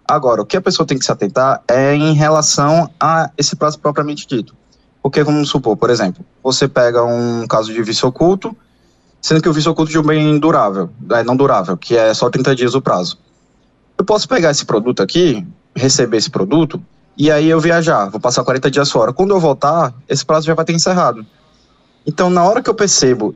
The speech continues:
que eu tô com esse, esse vício, eu já tenho que me atentar a buscar alguma forma de inform-, de falar com a empresa: ó, empresa, está com vício aqui e eu quero resolver, justamente pra poder fazer uso desse prazo, que é um prazo por lei, não, não tem nada de contrato nem nada.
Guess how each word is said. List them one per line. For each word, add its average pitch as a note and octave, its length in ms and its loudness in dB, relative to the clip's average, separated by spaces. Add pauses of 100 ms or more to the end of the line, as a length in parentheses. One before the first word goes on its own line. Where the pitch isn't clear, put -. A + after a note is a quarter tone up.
que A#2 480 -2
eu A2+ 80 4
tô D#3 140 -2
com D#3+ 100 -2
esse, - 220 -2
esse G#2+ 280 0
vício, C#3 260 0
eu C3 40 2
já C#3 100 0
tenho D#3 200 0
que E3+ 80 -2
me D#3+ 80 2
atentar D#3 360 0
a C#3+ 360 2
buscar C#3+ 320 -4
alguma C#3+ 280 0
forma D#3 520 0
de D3+ 100 -4
inform-, C#3+ 320 -2
de - 160 -4
falar C3+ 220 0
com D3+ 60 -2
a - 20 0
empresa: D3 340 2
ó, A2+ 220 2
empresa, G2+ 420 -4 (680)
está D#3+ 200 -2
com F3 120 -2
vício C#3+ 240 0
aqui F3+ 520 0
e - 40 0
eu F#3+ 80 2
quero F3 220 0
resolver, F3 500 2 (240)
justamente D#3+ 460 0
pra D#3+ 140 0
poder D3+ 640 0
fazer C3+ 260 2
uso C3+ 140 2
desse C#3 240 0
prazo, C3+ 240 -2
que E3 60 0
é D#3+ 40 2
um E3 60 0
prazo D3+ 260 -2
por G#3+ 240 -2
lei, C#3 340 0
não, A2 200 -2
não B2+ 340 -2
tem B2+ 140 -2
nada C3 180 0
de C#3+ 100 -6
contrato C3 520 -2
nem C#3 100 -2
nada. G#2 380 -2